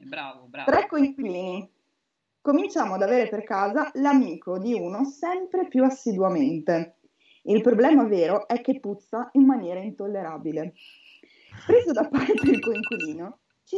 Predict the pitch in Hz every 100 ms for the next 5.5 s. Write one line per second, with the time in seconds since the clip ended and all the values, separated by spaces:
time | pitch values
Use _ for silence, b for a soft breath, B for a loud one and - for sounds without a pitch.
0 | 392 240 202 208 254 254 214 214 190 -
1 | 208 269 - 202 269 208 226 233 180 170
2 | 202 170 170 175 - 226 254 277 - 208
3 | - 202 214 214 254 214 180 160 175 214
4 | - 311 175 - 240 - 202 220 254 202
5 | 180 165 156 165